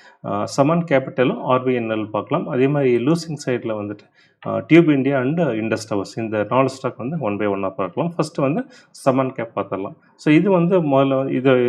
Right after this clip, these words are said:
actually இந்தியா புல்ஸ் தான் இது வந்து, அ, இந்தியா புல் ஃபினான்ஸ் தான் அது பேர் மாத்தி இருந்தது. இது வந்து ஒரு ஃபினான்ஷியல் செக்டர் கம்பெனி. So, already பார்த்தீங்கன்னா ஒரு, ம், டவுன் சைடு சேனல்ல தான் இது டிராவல் ஆயிட்டு இருந்தது. இப்போ ரீசென்ட் ஃபர்ஸ்ட் வந்து ஒரு நல்ல ஒரு சைட்வேஸ்ல இருந்தது. இதோடைய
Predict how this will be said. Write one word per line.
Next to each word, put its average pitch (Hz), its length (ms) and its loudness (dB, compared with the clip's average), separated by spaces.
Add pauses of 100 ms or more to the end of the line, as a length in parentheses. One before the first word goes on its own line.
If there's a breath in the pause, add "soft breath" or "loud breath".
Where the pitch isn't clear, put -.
(120)
actually 147 260 -2
இந்தியா 165 300 6
புல்ஸ் 151 240 0
தான் 165 100 0
இது 139 80 -4
வந்து, 131 220 -4 (360)
அ, 117 180 -2
இந்தியா 143 240 6
புல் 135 220 0
ஃபினான்ஸ் 127 300 0
தான் 170 140 -4
அது 127 120 -4 (140)
பேர் 127 160 4
மாத்தி 117 260 0
இருந்தது. 110 360 -2
இது 147 160 -2
வந்து 147 160 0
ஒரு 131 200 0
ஃபினான்ஷியல் 127 380 -2 (120)
செக்டர் 113 240 -4
கம்பெனி. - 380 -8 (500 loud breath)
So, 151 180 6
already 170 180 8
பார்த்தீங்கன்னா 170 420 2
ஒரு, 123 560 4
ம், 104 280 -4 (280)
டவுன் 160 300 8
சைடு 156 240 4
சேனல்ல 131 320 4
தான் 139 160 0
இது 120 100 -4
டிராவல் 117 320 2
ஆயிட்டு 110 260 0
இருந்தது. 110 260 -2
இப்போ 135 200 -4
ரீசென்ட் 175 340 6
ஃபர்ஸ்ட் 147 180 0
வந்து 165 300 2
ஒரு 117 360 0
நல்ல 135 260 2
ஒரு 107 340 0 (360 loud breath)
சைட்வேஸ்ல 143 340 6
இருந்தது. 110 560 -2 (420 soft breath)
இதோடைய 151 340 2